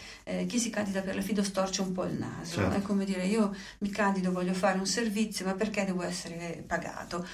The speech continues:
Speaker 1: È come se sentisse un po' svilita la propria disponibilità e la propria voglia di, di occuparsi.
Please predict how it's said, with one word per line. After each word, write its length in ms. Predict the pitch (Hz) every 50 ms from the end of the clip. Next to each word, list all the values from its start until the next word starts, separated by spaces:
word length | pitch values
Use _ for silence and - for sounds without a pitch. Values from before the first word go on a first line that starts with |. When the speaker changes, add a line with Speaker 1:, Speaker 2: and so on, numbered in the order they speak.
| - - - -
Speaker 1:
È 120 | 240 247
come 360 | 247 - 226 202 190 180 180
se 500 | 185 - 185 180 180 180 175 175 175 175
sentisse 440 | 175 - 202 196 196 - 226 - -
un 80 | 196 190
po' 120 | - 208
svilita 760 | 202 190 190 208 196 180 175 160 147 147 147 165 - 87 90 -
la 320 | - - 87 - - - -
propria 300 | - 127 - - 196 190
disponibilità 1040 | 180 202 - - 202 196 190 185 180 180 175 175 175 - - 165 160 151 165 170 - - - - -
e 80 | - -
la 80 | 202
propria 240 | 196 190 185 190 185
voglia 220 | 180 175 170 170 170
di, 340 | 180 180 175 170 170 170
di 100 | 170 185
occuparsi. 840 | 180 180 185 - 175 170 - - - - - - - - - 175